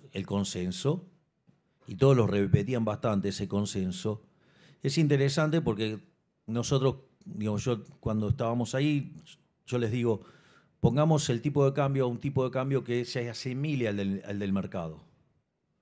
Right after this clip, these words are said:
Eso ahora voy a explicar por qué, pero entonces, dado que estábamos contemplando, digamos, el, el impuesto país,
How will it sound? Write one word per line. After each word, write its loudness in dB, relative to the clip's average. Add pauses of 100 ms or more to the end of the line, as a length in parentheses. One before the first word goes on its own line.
(1700)
Eso -2
ahora -2
voy -2
a -4
explicar -6
por -6
qué, -4
pero -6 (640)
entonces, 0
dado 0
que -8
estábamos 0
contemplando, -2
digamos, -4
el, -2
el -6
impuesto 2
país, -2